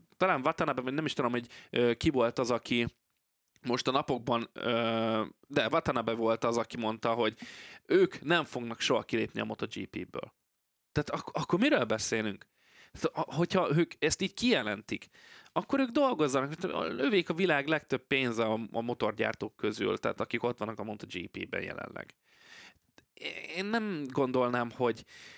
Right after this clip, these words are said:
hogy kedvezni kellene nekik, csak azért, hogy mondjuk, ö,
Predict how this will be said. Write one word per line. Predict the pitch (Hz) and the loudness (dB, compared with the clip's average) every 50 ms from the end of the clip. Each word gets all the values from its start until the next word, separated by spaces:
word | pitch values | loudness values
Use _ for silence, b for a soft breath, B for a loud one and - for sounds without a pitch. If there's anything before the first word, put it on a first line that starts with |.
| B B B | B B B
hogy | - 127 117 - | -2 -2 0 0
kedvezni | - 143 131 123 123 120 117 117 117 113 | 2 2 2 2 2 2 2 2 -2 -2
kellene | - 135 120 117 117 113 117 113 113 - - | 2 2 2 4 2 2 2 2 0 0 0
nekik, | 120 120 123 123 - - 175 151 - | 0 0 0 2 2 2 2 2 2
csak | - 170 165 - | 2 0 2 2
azért, | 147 117 127 127 127 - - | 0 2 4 2 2 2 2
hogy | - 127 127 | 0 -2 -2
mondjuk, | 120 123 120 120 120 - - _ | -2 -2 -4 -4 -6 -8 -10 _
ö, | - 90 76 | -2 -2 -2